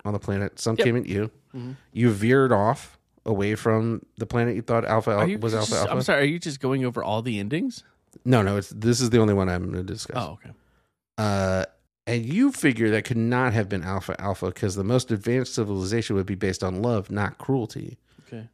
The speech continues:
Speaker 1: So as you fly off into nothing in your space coffin, you just think that you're not there yet. You still think you're gonna get there.
Speaker 2: Yeah.
Speaker 1: But you're not. That was Alpha Alpha.
Speaker 2: Yeah.
Speaker 1: That's pretty dark.
Speaker 2: That's really bad. That's a bad way to go.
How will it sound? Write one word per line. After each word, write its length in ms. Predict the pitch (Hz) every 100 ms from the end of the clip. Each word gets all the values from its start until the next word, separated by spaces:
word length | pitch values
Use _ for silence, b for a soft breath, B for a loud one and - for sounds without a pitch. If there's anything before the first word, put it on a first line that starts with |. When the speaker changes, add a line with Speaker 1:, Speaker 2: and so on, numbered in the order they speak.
| _
Speaker 1:
So 180 | - 120
as 160 | 107
you 80 | 131
fly 400 | 131 - 139 143
off 260 | 135 127 117
into 220 | 107 -
nothing 680 | 95 98 107 120 - 95 - -
in 160 | 98
your 200 | 95 92
space 420 | - - 107 104 -
coffin, 560 | - - - - 131 - _ _ -
you 220 | 113 147
just 320 | 127 123 -
think 200 | 113 101
that 120 | 98
you're 180 | 92 107
not 280 | 104 92 98
there 160 | 117 104
yet. 340 | 95 85 - _ _ -
You 140 | 104 101
still 320 | - 117 98
think 280 | - 104 -
you're 120 | 98
gonna 180 | 95 95
get 240 | 92 -
there. 220 | 95 104 - _ _
Speaker 2:
Yeah. 400 | - 123 113 104 110 _ _ _ _ _ _
Speaker 1:
But 100 | 123
you're 120 | 120
not. 300 | 104 - 87
That 160 | 107 104
was 120 | 101
Alpha 220 | 95 - -
Alpha. 300 | 113 - 120 _ -
Speaker 2:
Yeah. 320 | 127 107 92 - _ _ -
Speaker 1:
That's 180 | 127 -
pretty 180 | 110 95
dark. 280 | 87 - -
Speaker 2:
That's 220 | 135 -
really 220 | 113 104
bad. 300 | 92 85 95
That's 180 | 107 -
a 40 |
bad 220 | - 78
way 100 | 98
to 100 | 95
go. 260 | 104 - 113